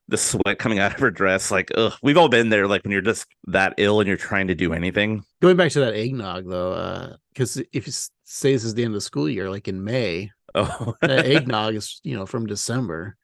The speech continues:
Speaker 1: Oh, yeah.
Speaker 2: And it's been
Speaker 1: Ugh.
Speaker 2: opened.
Speaker 1: Mm-hmm.
Speaker 2: <laughs> Ooh, I haven't seen eggnog in the stores yet. Are they selling it right now?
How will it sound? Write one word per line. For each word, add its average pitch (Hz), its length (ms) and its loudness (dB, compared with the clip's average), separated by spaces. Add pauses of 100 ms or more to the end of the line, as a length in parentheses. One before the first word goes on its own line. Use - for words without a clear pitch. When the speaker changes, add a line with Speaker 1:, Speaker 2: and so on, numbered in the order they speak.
Speaker 1:
Oh, 104 260 4
yeah. 82 320 2 (240)
Speaker 2:
And 143 200 4
it's 110 100 2
been 107 160 4
Speaker 1:
Ugh. 135 60 6
Speaker 2:
opened. 117 460 0 (520)
Speaker 1:
Mm-hmm. 143 460 2 (340)
Speaker 2:
<laughs> - 400 -6
Ooh, 170 80 8
I 160 60 6
haven't 202 180 2
seen 185 260 0
eggnog 147 400 -2
in 113 80 -10
the 107 60 -12
stores 110 320 -8
yet. 104 120 0
Are 107 120 -2
they 113 100 -2
selling 135 260 0
it 170 100 -2
right 165 160 -2
now? 170 300 -2